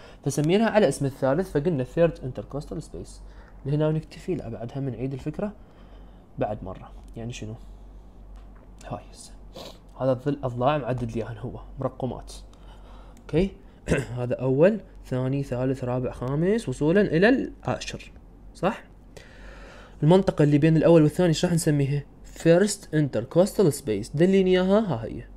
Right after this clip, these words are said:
هاي first intercostal space. زين. بين الثاني والثالث، ها هي اللي بالأزرق. هي second intercostal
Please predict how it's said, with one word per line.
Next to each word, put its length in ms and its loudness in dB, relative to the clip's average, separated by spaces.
هاي 140 -12
first 260 -6
intercostal 580 -4
space. 400 -18
زين. 100 -4
بين 160 6
الثاني 340 6
والثالث، 520 4
ها 100 -4
هي 80 0
اللي 120 0
بالأزرق. 440 0
هي 200 0
second 460 2
intercostal 760 0